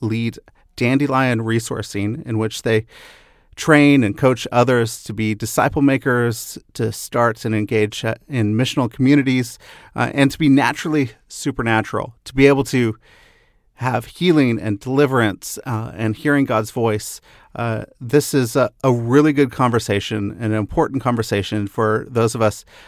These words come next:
uh, in the West to figure out how we can have an overflow of the Spirit, be empowered by the Spirit in everyday life, have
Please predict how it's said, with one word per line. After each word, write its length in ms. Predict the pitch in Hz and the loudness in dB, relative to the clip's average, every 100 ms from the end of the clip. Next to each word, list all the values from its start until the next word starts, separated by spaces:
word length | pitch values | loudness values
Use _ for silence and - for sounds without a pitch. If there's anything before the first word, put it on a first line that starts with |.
| _ | _
uh, 240 | 113 110 - | -2 -2 -4
in 240 | - 135 147 | 2 4 4
the 100 | 135 | 4
West 500 | 110 104 - - - - - - _ - | 4 2 0 -14 -20 -20 -20 -20 _ -6
to 80 | 123 | -2
figure 280 | 160 143 | 0 4
out 160 | 135 - - | 4 4 -6
how 320 | - 127 139 | 0 2 2
we 280 | 127 151 156 | 2 0 0
can 220 | 160 120 | -2 -2
have 220 | 113 113 | -2 -2
an 100 | 110 | -2
overflow 800 | 127 123 120 - 117 107 104 - | 0 -2 -4 -6 2 2 2 -2
of 480 | 104 104 101 95 - - | 0 2 2 -4 -18 -8
the 140 | 113 | -6
Spirit, 800 | - - - 127 110 104 - - | -6 -14 -6 0 2 0 -4 -18
be 140 | - 110 | -4 0
empowered 560 | 104 - 139 131 131 | 2 0 2 2 2
by 100 | 117 | 2
the 100 | 110 | 0
Spirit 500 | 107 - 104 98 - _ - - - | -2 -4 -2 -2 -6 _ -20 -20 -4
in 200 | 110 107 | -2 0
everyday 520 | 113 113 127 110 110 | -2 -2 -2 0 0
life, 380 | 104 101 104 - | 2 -2 -4 -8
have 400 | - 127 110 | -2 2 2